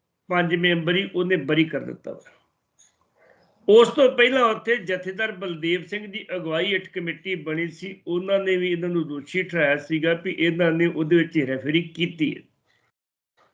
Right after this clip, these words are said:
ਜਿਹਦੇ ਕਰਕੇ ਅਵਤਾਰ ਸਿੰਘ ਹਿੱਤ ਨੇ ਇਹਨਾਂ ਨੂੰ ਬਕਾਇਦਾ ਤੌਰ ਤੇ ਉੱਥੋਂ ਬਰਖਾਸਤ ਕੀਤਾ ਸੀਗਾ। ਇਹ ਵਿਵਾਦਾਂ 'ਚ ਕਿਉਂ ਨਹੀਂ ਤੇ ਸਾਨੂੰ ਨਹੀਂ ਪਤਾ। ਇਹਨਾਂ ਕੋਲ ਵਾਈ ਪਲੱਸ ਸਿਕਿਉਰਿਟੀ ਸੀ,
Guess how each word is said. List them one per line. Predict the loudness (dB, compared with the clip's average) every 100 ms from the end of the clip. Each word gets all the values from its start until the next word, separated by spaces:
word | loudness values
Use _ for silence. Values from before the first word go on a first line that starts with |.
| -2
ਜਿਹਦੇ | 0 4 4
ਕਰਕੇ | 4 2 2 0
ਅਵਤਾਰ | -2 -2 -2 0
ਸਿੰਘ | -2 -8 -6
ਹਿੱਤ | -6 -6
ਨੇ | -8 -6
ਇਹਨਾਂ | -6 -8 -8
ਨੂੰ | -8 -8
ਬਕਾਇਦਾ | -8 -8 -6 -6
ਤੌਰ | -8 -6 -6
ਤੇ | -6
ਉੱਥੋਂ | -10 -8 -8
ਬਰਖਾਸਤ | -8 -10 -10 -12 -14
ਕੀਤਾ | -20 -18 -18
ਸੀਗਾ। | -18 -20 -20 _ _ _ _ _ _ _ _ _ _ _ 4
ਇਹ | 6
ਵਿਵਾਦਾਂ | 6 6 4 4 2
'ਚ | 2
ਕਿਉਂ | -6 -2 0
ਨਹੀਂ | 0
ਤੇ | -4
ਸਾਨੂੰ | -6 -8 -8
ਨਹੀਂ | -8 -8
ਪਤਾ। | -10 -18 -20 _ _ _ _ _ _ _ _ _ _ _ _ -2
ਇਹਨਾਂ | -2 -2 -6
ਕੋਲ | -6 -6 -6 -6
ਵਾਈ | -4 -2 -2 -4
ਪਲੱਸ | -8 -8 -4 -6 -8 -18
ਸਿਕਿਉਰਿਟੀ | -14 -10 -6 -8 -8 -12
ਸੀ, | -10 -10 -12